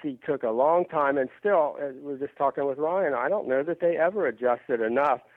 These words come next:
to totally take away the run. They give him nine yards on the first play 'cause they're just sort of lined up, you know, in a normal offense. What you do is you have to be coming with, you know, if you gotta come with all eleven guys, dare them to throw the ball. They're not gonna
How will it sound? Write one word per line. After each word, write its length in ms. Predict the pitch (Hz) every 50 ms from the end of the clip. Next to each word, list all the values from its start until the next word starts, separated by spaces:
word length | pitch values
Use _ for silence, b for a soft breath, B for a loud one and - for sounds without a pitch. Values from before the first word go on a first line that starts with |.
| b b b _ -
to 60 | 160
totally 440 | - - 165 143 139 151 165 175 180
take 280 | - - 123 117 -
away 240 | 143 135 147 151 165
the 80 | 165 160
run. 340 | 185 214 214 131 101 98 B B B B B B B
They 80 | - 120
give 200 | 120 151 165 170
him 120 | 175 160
nine 280 | 151 147 151 160 170 170
yards 280 | 165 160 165 160 151
on 120 | 156 151 147
the 80 | 139
first 260 | - - 151 151 147 - -
play 220 | - 120 104 98 -
'cause 160 | - 120 110
they're 140 | 107 117 117
just 180 | 113 143 - - -
sort 180 | 135 135 139
of 80 | 139 120
lined 300 | 113 113 123 131 127 123
up, 180 | 127 127 127 - -
you 80 | 127 123
know, 240 | 123 117 113 107 - b b b b b b
in 120 | - 120 120
a 80 | 117
normal 440 | 120 120 120 131 143 143 135 120 127
offense. 400 | 131 147 156 - - 107 98 - - _ - _ - - - _ _ _ _ _ - _ _
What 160 | - 165 160 151
you 80 | 147
do 260 | 131 147 170 175 175
is 160 | 165 160 139 139
you 120 | 147 135
have 280 | 139 127 151 165 175 170 -
to 60 | 127
be 120 | 131 147
coming 420 | 131 - - 147 147 143 - 165 151
with, 140 | 147 147 - - -
you 60 | 240 226
know, 40 |
if 80 | 247 -
you 60 | 226
gotta 160 | 240 247 247
come 180 | - - 233 233
with 80 | 233 214
all 180 | 220 226 220
eleven 320 | 196 190 208 220 226 208 180
guys, 360 | 175 180 220 285 208 120 - _ _
dare 300 | - 233 302 349 359 330
them 260 | 202 175 135 107 101 98
to 60 | 101
throw 280 | - - 151 135 131 127
the 80 | 123
ball. 260 | 104 104 92 87 92 -
They're 140 | 180 240 294
not 280 | 285 233 208 208 -
gonna 200 | - 160 147 156